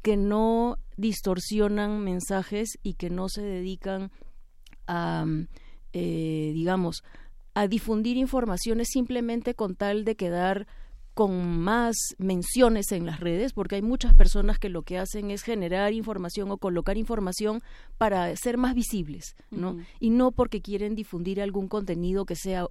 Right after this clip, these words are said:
Speaker 1: útil o que sea importante o que sea, eh, algo verificado.
Speaker 2: Ujú.
Speaker 1: Em, entonces, esto me parece ahora, a diferencia del pasado, eh, una necesidad para cualquier persona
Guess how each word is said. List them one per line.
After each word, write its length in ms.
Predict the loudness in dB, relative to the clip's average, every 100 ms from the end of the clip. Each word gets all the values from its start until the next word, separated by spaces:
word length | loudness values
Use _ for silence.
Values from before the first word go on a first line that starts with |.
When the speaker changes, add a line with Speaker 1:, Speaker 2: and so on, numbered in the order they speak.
| -2
Speaker 1:
útil 400 | -2 -2 -4 -4
o 60 |
que 100 | -6
sea 220 | -6 -6 -6
importante 640 | -6 -8 -4 -2 -2 -2
o 100 | -2
que 120 | -2
sea, 440 | -6 -4 -2 0 0 -2 -2 -8
eh, 580 | -6 -4 -2 -4 -4 -2
algo 240 | 0 0
verificado. 640 | 0 -2 -4 -6 -4 -4 -4
Speaker 2:
Ujú. 460 | -8 -14 -14 -12 -14 -6
Speaker 1:
Em, 880 | -2 -2 0 0 0 0 0 2 0 0
entonces, 640 | -2 0 0 0 -2 -4 -12 -12 -10 -8 -8 -4
esto 260 | -2 4
me 140 | 4 6
parece 420 | 4 2 0 -2
ahora, 460 | 0 0 -2 -2 -2
a 80 | -2
diferencia 800 | -2 0 0 0 -2 -2 0
del 220 | 0 -2 -4
pasado, 540 | -6 -2 0 0 -2 -6 -12 -14 -10
eh, 400 | -4 -2 -2 0
una 220 | 2 2
necesidad 640 | 0 0 -2 0 0 0 0
para 220 | -2 0
cualquier 380 | -2 0 -2 0
persona 640 | -4 -4 -4 -2 -4